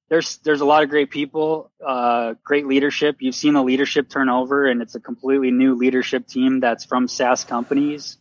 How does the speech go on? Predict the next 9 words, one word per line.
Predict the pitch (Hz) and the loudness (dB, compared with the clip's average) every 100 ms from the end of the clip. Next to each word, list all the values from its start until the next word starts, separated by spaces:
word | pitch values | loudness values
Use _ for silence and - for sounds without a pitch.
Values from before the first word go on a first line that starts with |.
| - - _ | -20 -20 _
And | 151 156 165 | 0 2 2
I | 160 | 0
see | 156 185 | -2 0
that | 180 165 | 2 4
with | 147 143 | 2 2
my | 147 | -2
friends | 135 151 139 | 0 0 0
at | 131 | -2
Duo. | 113 131 160 123 127 | -2 -4 -2 -4 -6